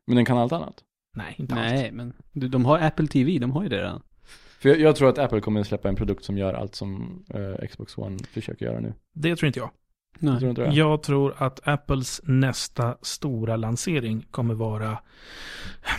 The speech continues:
Speaker 2: Det Apple säljer idag, det är olika sorters skärmar.
Speaker 3: Har inte de sin presskonferens
Speaker 1: <laughs> Ja.
Speaker 3: också samma dag som
Speaker 2: Samma dag som, som
Speaker 3: Ja,
Speaker 2: E tre har sina.
Speaker 3: just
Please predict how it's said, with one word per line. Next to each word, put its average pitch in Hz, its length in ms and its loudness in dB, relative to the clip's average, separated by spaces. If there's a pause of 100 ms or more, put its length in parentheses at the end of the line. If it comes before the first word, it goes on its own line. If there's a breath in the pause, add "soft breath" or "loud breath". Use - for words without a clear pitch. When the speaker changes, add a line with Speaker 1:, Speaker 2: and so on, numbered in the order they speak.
(420 loud breath)
Speaker 2:
Det 190 140 6
Apple 190 200 6
säljer 135 280 4
idag, 123 300 2 (180)
det 135 140 0
är 143 60 0
olika 123 320 -2
sorters - 260 -6
skärmar. 110 540 -6
Speaker 3:
Har 156 120 8
inte 151 160 8
de 185 240 8
sin 175 180 4
presskonferens 143 680 6
Speaker 1:
<laughs> - 20 6
Ja. 110 60 10
Speaker 3:
också 127 220 6
samma 127 320 8
dag 135 220 8
som 113 260 4
Speaker 2:
Samma 127 260 4
dag 120 160 2
som, 117 260 -4
som 127 120 -4
Speaker 3:
Ja, 120 120 4
Speaker 2:
E 113 40 2
tre 107 100 2
har 107 80 0
sina. 123 160 0
Speaker 3:
just - 300 -4